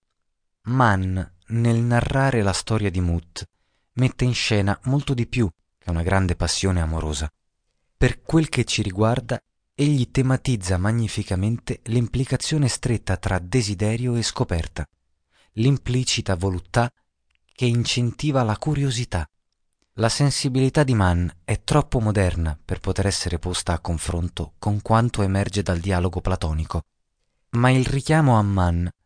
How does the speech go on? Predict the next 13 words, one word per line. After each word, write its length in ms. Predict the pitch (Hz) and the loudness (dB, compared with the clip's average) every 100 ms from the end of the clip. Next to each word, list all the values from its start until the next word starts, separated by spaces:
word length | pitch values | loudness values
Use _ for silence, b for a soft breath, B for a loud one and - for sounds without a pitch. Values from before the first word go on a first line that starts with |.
| _ _ _ _ | _ _ _ _
ci 180 | - 135 | -4 2
era 200 | 117 107 | 2 2
qui 200 | - 117 | 0 0
utile 480 | 107 120 139 131 - _ | 0 0 -2 -4 -8 _
per 140 | - 131 | -2 0
mostrare 600 | 143 - - 123 95 98 | 2 0 2 2 2 0
come 260 | - 127 104 | -2 0 2
la 100 | 101 | 2
meraviglia 540 | 117 113 139 151 135 | 2 2 2 0 -2
sia 200 | - 107 | -2 -2
complicata 720 | - 120 - 117 - 135 123 | 0 0 0 -6 0 0 0
dalla 260 | 107 98 95 | 0 0 0
passione 600 | 95 - 117 98 82 | -2 -2 0 0 0